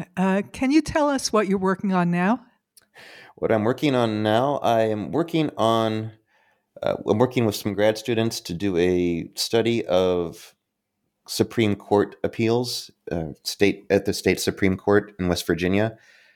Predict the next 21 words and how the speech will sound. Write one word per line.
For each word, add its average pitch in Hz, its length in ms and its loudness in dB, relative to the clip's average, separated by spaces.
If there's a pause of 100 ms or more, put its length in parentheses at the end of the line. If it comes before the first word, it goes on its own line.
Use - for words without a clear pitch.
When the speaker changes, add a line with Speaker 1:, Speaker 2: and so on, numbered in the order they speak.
(220)
Speaker 2:
Uh, - 60 -10 (120)
here 110 260 2
trying 107 260 0
to 92 80 0
test - 380 -2
a 87 200 2
theory 98 540 0
of 82 640 0 (160)
how 107 160 0
the 98 100 0
relationships 92 680 -2
between 92 360 0
the 85 60 0
parties 92 680 0
affect - 440 0
the 82 100 2
likelihood 87 540 2
of 80 300 0 (580)
a - 80 -8
successful - 640 0
appeal. 98 520 0